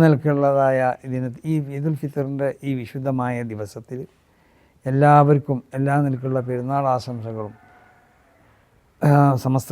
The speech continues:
കേരള ജമിയത്തുൽ ഉലമയുടെ ഭാഗത്ത് നിന്ന് അർപ്പിക്കുന്നുവെന്ന് എല്ലാ ഗുണത്തിനു വേണ്ടി പ്രാർത്ഥിക്കുകയും ചെയ്യുന്നു. അല്ലാഹു സുബ്ഹാനഹു വ തആല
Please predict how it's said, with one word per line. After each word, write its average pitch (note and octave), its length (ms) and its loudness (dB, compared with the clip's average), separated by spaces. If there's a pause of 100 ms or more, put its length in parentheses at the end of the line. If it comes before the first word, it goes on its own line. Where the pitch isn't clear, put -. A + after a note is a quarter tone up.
കേരള C3 260 4 (200)
ജമിയത്തുൽ B2 500 -6
ഉലമയുടെ A#2 520 -6 (600)
ഭാഗത്ത് B2+ 400 2 (100)
നിന്ന് A#2 240 -6 (220)
അർപ്പിക്കുന്നുവെന്ന് A#2+ 800 -6 (720)
എല്ലാ C3+ 200 6 (240)
ഗുണത്തിനു C#3 420 2
വേണ്ടി C#3 200 2 (100)
പ്രാർത്ഥിക്കുകയും B2+ 640 -4
ചെയ്യുന്നു. A#2+ 340 -8
അല്ലാഹു A#2+ 260 -2 (120)
സുബ്ഹാനഹു A#2 640 -8
വ A#2 40 -4 (100)
തആല A#2+ 200 -6